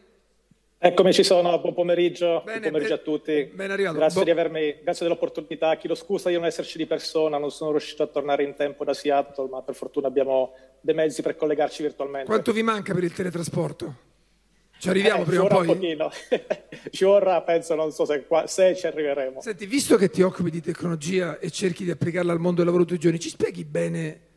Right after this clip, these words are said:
Speaker 2: prima di cominciare con la ricerca, la differenza fra algoritmo e intelligenza artificiale? Cioè il fatto che l'intelligenza artificiale usa algoritmi,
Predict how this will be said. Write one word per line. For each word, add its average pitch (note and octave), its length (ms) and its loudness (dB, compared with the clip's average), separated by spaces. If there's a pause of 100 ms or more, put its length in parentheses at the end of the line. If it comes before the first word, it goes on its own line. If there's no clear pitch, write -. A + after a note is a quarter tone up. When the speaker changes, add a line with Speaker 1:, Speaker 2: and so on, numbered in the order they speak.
(180)
Speaker 2:
prima F#3+ 220 0
di F3+ 100 -2
cominciare F3 380 -2
con E3+ 80 -2
la E3 60 2
ricerca, E3+ 360 -2
la E3+ 80 -4
differenza F#3 640 -4
fra F3 420 -6 (140)
algoritmo F3+ 640 0
e F3+ 40 -4
intelligenza E3 580 -4
artificiale? D3 580 -6 (160)
Cioè G#3 140 -2
il F3+ 80 -2
fatto F3+ 260 -10
che E3 100 -6
l'intelligenza E3 460 -8
artificiale E3 500 -8
usa F#3 200 -6
algoritmi, E3+ 580 -4